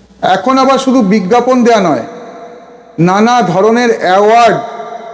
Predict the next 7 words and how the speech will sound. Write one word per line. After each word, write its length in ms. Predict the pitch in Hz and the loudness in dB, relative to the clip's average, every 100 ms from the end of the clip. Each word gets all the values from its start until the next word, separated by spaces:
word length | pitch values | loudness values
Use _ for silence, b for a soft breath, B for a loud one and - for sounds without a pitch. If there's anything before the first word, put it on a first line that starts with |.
| - - | -18 -10
বিক্রি 440 | 190 202 - 233 233 | -4 -4 -4 -2 0
করা 220 | 226 226 | 2 2
হয় 180 | 202 175 | 2 0
লক্ষ 380 | 175 214 - 254 | 2 0 -2 0
লক্ষ 340 | 247 233 240 | 0 0 -2
টাকার 300 | 214 196 185 | -2 0 -2
বিনিময়ে। 440 | 151 139 123 107 | 0 -2 -2 -6